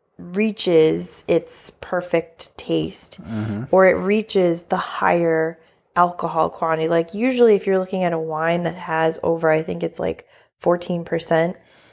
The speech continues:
Speaker 1: it's been, like, just, you know, buried with extra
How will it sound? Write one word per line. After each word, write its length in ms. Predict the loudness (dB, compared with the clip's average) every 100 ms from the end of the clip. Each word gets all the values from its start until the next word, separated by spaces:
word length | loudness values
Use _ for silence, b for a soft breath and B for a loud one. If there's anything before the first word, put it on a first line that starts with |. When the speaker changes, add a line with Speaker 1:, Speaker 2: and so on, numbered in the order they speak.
| b b 0
Speaker 1:
it's 240 | 0 -6 _ _ _ _
been, 260 | 2 4 4
like, 260 | 0 0 -2
just, 360 | -4 -4 -12 -8
you 120 | -6
know, 240 | -6 -8 _ 4
buried 380 | 6 6 2
with 160 | -2 -4 -4
extra 760 | -6 -8 -10 -4 -2 -2 -6